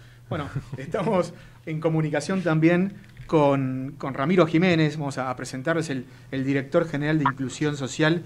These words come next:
y Discapacidad del municipio de Pilar. Eh, un, un hombre que ha trabajado durante muchos años, tanto en la ciudad de Buenos Aires, en la provincia de Buenos Aires, y ahora tiene este cargo en el municipio de Pilar, donde nosotros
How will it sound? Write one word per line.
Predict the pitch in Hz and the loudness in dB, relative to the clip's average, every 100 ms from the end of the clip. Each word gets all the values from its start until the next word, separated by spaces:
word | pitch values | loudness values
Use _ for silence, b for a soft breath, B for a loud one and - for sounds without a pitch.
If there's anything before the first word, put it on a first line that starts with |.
| B B | B B
y | 131 | -6
Discapacidad | 123 139 127 127 - 160 | -6 -4 -4 -4 -2 0
del | 143 | 0
municipio | 131 120 151 151 135 120 117 | -4 -4 -4 -2 0 0 0
de | 117 | -4
Pilar. | 120 151 151 151 B B B | 0 2 2 0 B B B
Eh, | 123 120 120 120 117 120 123 156 370 | -6 -4 -4 -4 -6 -6 -8 -8 -8
un, | 170 131 135 170 | -8 -8 -8 -8
un | 233 151 | -6 -4
hombre | 151 147 | 0 0
que | 139 | 0
ha | |
trabajado | 135 131 - 151 | -2 -2 2 2
durante | 139 131 135 | 2 -2 0
muchos | 175 160 139 | 0 0 2
años, | 165 160 156 156 B B - | 4 4 2 0 B B -8
tanto | 123 123 | -6 -4
en | |
la | 123 | -6
ciudad | 120 135 | -4 -2
de | |
Buenos | 127 123 - | -2 -2 2
Aires, | 156 151 139 127 | 4 4 0 -4
en | |
la | 120 | -8
provincia | 123 131 123 | -6 -8 -6
de | 127 | -6
Buenos | 123 123 151 | -6 -6 -2
Aires, | 151 151 147 B B B | 0 0 -4 B B B
y | |
ahora | 135 139 | -2 0
tiene | 127 135 | -2 -4
este | 139 120 | -4 -2
cargo | 143 143 143 139 B B - | 2 4 2 0 B B -4
en | 123 | 0
el | 123 | 0
municipio | 120 131 - 156 151 | 0 0 0 2 4
de | 139 | 4
Pilar, | 151 160 196 196 B B - | 6 6 6 2 B B -10
donde | 139 139 139 139 139 139 135 131 B B B - - - - | -4 -2 -2 -2 0 0 -2 -4 B B B -20 -20 -20 -10
nosotros | - 147 196 175 180 | -2 4 4 4 0